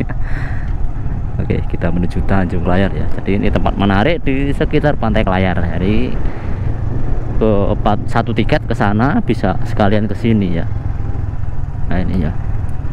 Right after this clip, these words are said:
Tuh ada yang bawa motor itu sampai sana itu. Tanjung Kelayar.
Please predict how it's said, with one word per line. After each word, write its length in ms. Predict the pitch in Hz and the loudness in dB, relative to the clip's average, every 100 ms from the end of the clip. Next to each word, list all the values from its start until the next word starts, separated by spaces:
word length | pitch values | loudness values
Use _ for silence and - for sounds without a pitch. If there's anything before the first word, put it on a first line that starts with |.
| - - - - | -2 -2 -2 -2
Tuh 160 | - 90 | 0 0
ada 160 | 87 98 | 2 2
yang 160 | 92 | 2
bawa 160 | 87 90 | 2 0
motor 400 | 85 87 90 85 | 0 0 -2 -2
itu 80 | 82 | 0
sampai 240 | 80 80 | 0 -2
sana 320 | - 85 80 | -2 -2 -2
itu. 180 | - - - - - - - - - - - - - - - - - - - - - - - - - - - - - | -2 -4 -4 -4 -4 -2 -2 -2 -2 -2 -2 -2 -4 -4 -4 -2 -2 -2 -4 -4 -2 0 0 -2 -2 -2 0 0 0
Tanjung 720 | 95 107 95 92 98 101 95 - | 0 0 0 0 0 0 -2 -2
Kelayar. 480 | - - 87 76 | -2 0 0 0